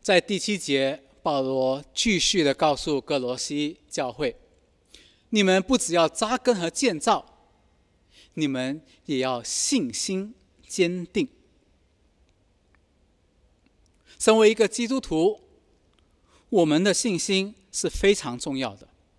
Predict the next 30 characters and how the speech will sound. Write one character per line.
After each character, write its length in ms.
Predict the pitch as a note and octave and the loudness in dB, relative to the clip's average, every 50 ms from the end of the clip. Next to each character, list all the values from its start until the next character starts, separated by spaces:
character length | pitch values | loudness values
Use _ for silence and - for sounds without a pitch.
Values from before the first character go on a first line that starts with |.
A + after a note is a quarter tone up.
| _ _ _ _ _ _ _ - _ _ _ _ _ _ _ _ _ | _ _ _ _ _ _ _ -20 _ _ _ _ _ _ _ _ _
在 260 | - G3+ F3+ D#3+ D3 | 0 2 4 4 4
属 220 | - - F#3+ D3 | 2 2 2 2
灵 140 | D3 D#3+ F3+ | 2 0 0
上 200 | - A3 G3 F#3+ | 0 0 0 2
的 60 | F3 D3+ | 0 0
战 260 | - A3+ G3+ F3 D#3 | 0 0 0 0 0
斗 220 | - G3 F3+ E3+ | 2 2 2 2
的 100 | C#3 B2+ | 0 -2
时 200 | - - - C#3 | -4 -4 -6 -6
候， 260 | C3+ F3 F#3+ D3 - - _ _ _ _ _ _ _ _ _ _ _ _ _ _ _ _ _ _ _ _ _ _ _ _ _ _ _ _ - | 0 0 0 0 0 -6 _ _ _ _ _ _ _ _ _ _ _ _ _ _ _ _ _ _ _ _ _ _ _ _ _ _ _ _ -4
信 300 | - - - A#3 G3+ F3+ | -4 0 0 0 0 0
心 380 | - - G3 F#3+ F#3+ G#3 G3+ - _ _ _ _ _ _ _ _ _ _ | -2 0 0 0 -2 -2 -8 -12 _ _ _ _ _ _ _ _ _ _
是 280 | - - - - G#3+ | -4 -2 0 0 0
那 200 | G3 F#3+ E3 D3 - _ _ _ _ _ _ _ _ _ | 2 2 0 0 -2 _ _ _ _ _ _ _ _ _
标 220 | B3+ G#3+ A3 A3+ | 2 4 4 2
准， 260 | A3 - F3 B2+ - - C#3+ | 2 0 -4 -6 -8 -10 -10
是 160 | - - F#3 | -8 -4 -2
那 160 | E3+ D#3 C#3+ | 0 0 0
旗 260 | - - - C3 C3+ | -2 -4 -6 -6 -8
标。 300 | - - E3 D3+ D#3+ - _ _ _ _ _ _ _ _ _ _ _ _ _ _ _ _ _ _ _ - _ _ | -2 0 0 0 0 -2 _ _ _ _ _ _ _ _ _ _ _ _ _ _ _ _ _ _ _ -20 _ _
如 140 | - A#3+ C4 | 0 0 0
果 640 | B3+ - A3 G#3 G#3 G#3+ G#3 - - - - _ _ _ | 6 6 6 8 8 6 2 0 -10 -20 -20 _ _ _
我 120 | A3+ G3 | 2 2
们 140 | F3+ F3 G3 | 2 2 2
的 100 | G#3 F#3+ | 2 0
信 380 | - - - - C#4 A3+ G3 | 0 0 2 2 2 2 2
心 260 | - - A#3 A#3 A#3+ A3 | 0 0 0 0 0 0
失 380 | - - - - - C4 C4+ | 0 -2 -2 -2 0 0 0
去 260 | B3 - - D4 G#3+ | 0 0 2 2 0
了， 140 | D3+ B2 - | 0 -2 -8